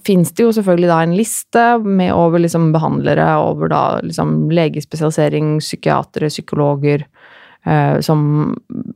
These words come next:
er privatpraktiserende da, som, som, eh, er,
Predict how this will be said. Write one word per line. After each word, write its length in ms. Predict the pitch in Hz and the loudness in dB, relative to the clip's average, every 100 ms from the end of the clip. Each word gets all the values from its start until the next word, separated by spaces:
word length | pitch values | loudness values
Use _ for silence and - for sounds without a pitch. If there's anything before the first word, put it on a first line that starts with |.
| - _ | -18 _
er 260 | 151 147 160 | -2 -2 -2
privatpraktiserende 840 | 165 165 165 - 165 156 151 147 151 | -2 0 -2 -4 -6 -4 -2 0 -2
da, 80 | |
som, 400 | 156 156 156 - - | -2 -4 -4 -4 -6
som, 320 | - 151 151 | -6 -4 -6
eh, 300 | 147 156 - - | -6 -8 -10 -8
er, 340 | 165 160 - | -6 -4 -4